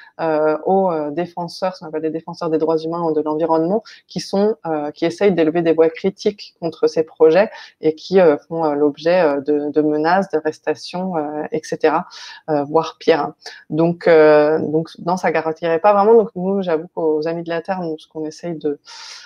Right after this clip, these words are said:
de, de prôner, enfin, je sais pas si c'est prôner, mais en tout cas, on, <laughs> ce qu'on voudrait, c'est le, le démantèlement des multinationales, euh, le démantèlement de, de cette, euh, de ces tentacules sans pieuvre, euh, parce que, euh, ce qu'il nous faudrait, c'est,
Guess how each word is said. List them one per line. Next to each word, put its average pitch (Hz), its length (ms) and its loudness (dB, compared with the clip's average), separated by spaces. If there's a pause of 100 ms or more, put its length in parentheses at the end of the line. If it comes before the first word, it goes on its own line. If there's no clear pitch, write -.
(260)
de, 151 260 -8
de 147 300 -10
prôner, 180 540 -2
enfin, 175 120 -4
je 151 40 -6
sais 156 60 -12
pas 160 80 -6
si - 120 -10
c'est 170 100 -4
prôner, 196 420 2
mais 175 80 0
en 151 100 -2
tout - 120 -14
cas, 180 140 0
on, 165 300 -2
<laughs> 190 100 -6
ce - 140 -14
qu'on 180 260 -4
voudrait, 185 460 4
c'est 185 200 -2
le, 147 220 2
le 143 140 -2
démantèlement 202 680 4
des 175 120 0
multinationales, 165 840 -4 (440)
euh, 139 80 -4
le 147 140 0
démantèlement 165 580 2
de, 147 140 0
de 139 200 -6
cette, - 360 -10
euh, 139 100 -4 (760)
de 151 100 -4
ces 156 200 -10
tentacules 160 500 -2
sans 160 200 -2
pieuvre, 190 500 4 (440)
euh, 151 400 4
parce 156 320 0
que, 214 440 6
euh, 151 340 -6
ce - 80 -12
qu'il 160 140 -8
nous 156 180 -4
faudrait, 170 280 4
c'est, 185 460 -6